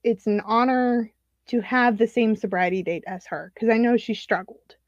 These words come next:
And I never wanna lose that. But I also don't wanna lose the fact that I do have one more year sober than her. Like, I could technically get that sobriety date again, find a loophole or whatever. But for me,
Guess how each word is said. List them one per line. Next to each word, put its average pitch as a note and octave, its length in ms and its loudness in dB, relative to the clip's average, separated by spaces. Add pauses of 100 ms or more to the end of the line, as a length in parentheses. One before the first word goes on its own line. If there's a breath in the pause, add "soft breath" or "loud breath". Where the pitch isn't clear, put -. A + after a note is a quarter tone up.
(420 soft breath)
And A3+ 120 2
I A#3 80 4
never D#4 280 4
wanna C4+ 240 2
lose A#3 380 0
that. F#3 280 -6 (420 soft breath)
But C#4 100 4
I C#4 100 6
also F4+ 340 6
don't C4+ 200 4
wanna C4+ 160 2
lose B3 240 2
the A#3+ 60 -4
fact A3+ 280 -2
that G#3+ 120 2
I A3 80 4
do A#3 240 0
have G#3 400 2 (300)
one A3+ 280 4
more G#3 140 2
year G3+ 200 0
sober F#3+ 440 -2
than E3+ 240 -14
her. - 180 -14 (1040)
Like, G#3+ 320 2
I A#3 80 6
could A#3+ 200 -2
technically B3 520 -2
get A3+ 240 -2
that G#3+ 300 -2
sobriety G#3+ 460 -2
date G#3+ 220 2
again, G#3+ 480 -2 (280)
find B3+ 220 4
a A#3+ 40 2
loophole A#3 640 0 (280)
or A3+ 120 -2
whatever. A3 500 0 (680 soft breath)
But B3 140 2
for C#4 140 2
me, B3+ 680 4